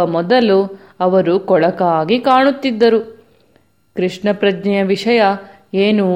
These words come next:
ತಿಳಿಯದಿದ್ದುದರಿಂದ ಅವರು ಬಹು ಕೊಳಕಾಗಿ ಮತ್ತು ಅಸುಖಿಗಳಾಗಿ ಕಾಣುತ್ತಿದ್ದರು. ಅವರು ಕೃಷ್ಣ ಪ್ರಜ್ಞೆಯನ್ನು ಸ್ವೀಕರಿಸಿದ ಮೇಲೆ ಅವರ ಆರೋಗ್ಯವು ಸುಧಾರಿಸಿದೆ.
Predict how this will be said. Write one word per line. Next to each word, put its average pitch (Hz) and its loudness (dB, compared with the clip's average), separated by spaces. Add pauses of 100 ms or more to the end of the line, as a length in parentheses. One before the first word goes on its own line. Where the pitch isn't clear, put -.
(140)
ತಿಳಿಯದಿದ್ದುದರಿಂದ 214 2 (580)
ಅವರು 180 2
ಬಹು 175 0 (240)
ಕೊಳಕಾಗಿ 175 0 (340)
ಮತ್ತು 190 -2 (140)
ಅಸುಖಿಗಳಾಗಿ 233 2
ಕಾಣುತ್ತಿದ್ದರು. 247 0 (920)
ಅವರು 180 0
ಕೃಷ್ಣ 180 -4
ಪ್ರಜ್ಞೆಯನ್ನು 202 -2
ಸ್ವೀಕರಿಸಿದ 190 -2
ಮೇಲೆ 247 2 (580)
ಅವರ 185 2 (140)
ಆರೋಗ್ಯವು 185 2
ಸುಧಾರಿಸಿದೆ. 214 -2